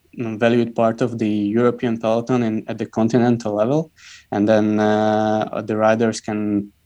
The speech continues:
can finish the races, and, uh, we can work on, uh, and they understand a little bit of the, of the tactics, and they, and they develop in, um, in a way,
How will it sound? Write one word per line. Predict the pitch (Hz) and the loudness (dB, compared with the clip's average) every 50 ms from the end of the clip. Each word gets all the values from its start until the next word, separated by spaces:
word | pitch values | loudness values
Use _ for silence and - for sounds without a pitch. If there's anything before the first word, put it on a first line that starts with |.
| _ _ | _ _
can | - 107 104 104 101 | -6 -4 -2 -2 -2
finish | 101 - - 113 110 110 107 104 | -2 2 2 4 4 4 2 0
the | - 107 | -4 -4
races, | 104 107 110 110 107 - 127 123 117 110 110 | -4 -2 -2 -2 -2 0 0 0 2 0 0
and, | 107 101 101 101 101 98 | -2 0 0 0 0 2
uh, | 104 104 104 104 104 104 104 104 104 104 104 | 2 2 2 2 2 2 0 0 0 -2 -2
we | 107 107 101 | -4 -6 -4
can | - 117 110 104 | -4 -2 -2 -2
work | 101 107 107 101 - - | 0 -2 -2 -2 -2 -4
on, | 107 107 104 104 101 - - - - - - - _ _ | -2 -2 -2 -2 -4 -8 -16 -20 -20 -20 -20 -20 _ _
uh, | - 107 107 107 110 - | 2 4 6 6 6 6
and | - 113 113 | 4 4 6
they | 120 113 113 113 | 6 6 6 4
understand | 120 120 123 120 117 - - - 113 113 107 107 | 2 2 2 0 0 -2 -2 -2 -2 -2 0 0
a | |
little | 117 117 120 120 117 | 0 2 2 2 0
bit | 117 117 113 117 | -2 -4 -6 -6
of | 120 113 113 117 | -6 -8 -8 -6
the, | 113 120 117 117 117 117 117 - | -4 0 2 2 2 2 2 -2
of | 127 120 113 | -6 -6 -6
the | 123 117 | -6 -6
tactics, | 117 - 113 110 - - - 117 117 117 113 - 117 | -4 -2 -2 -2 -2 -2 -2 -2 -2 -2 -2 -2 -2
and | 107 104 104 101 | 0 0 0 2
they, | 107 107 107 107 107 110 - - | 2 2 2 2 2 0 -2 -4
and | 117 107 107 101 | -6 -4 -2 0
they | 110 107 107 107 | 0 0 0 0
develop | 101 104 113 107 113 113 113 110 110 113 _ - | 0 -2 -2 0 2 2 2 0 0 -2 _ -6
in, | 120 107 107 107 | -4 -4 -2 0
um, | 104 104 104 104 107 107 107 113 - - | 0 0 2 2 2 0 -2 -4 -6 -4
in | 135 120 | -4 -2
a | 113 104 | -2 -2
way, | 101 110 110 110 113 117 113 | -2 0 0 2 2 2 0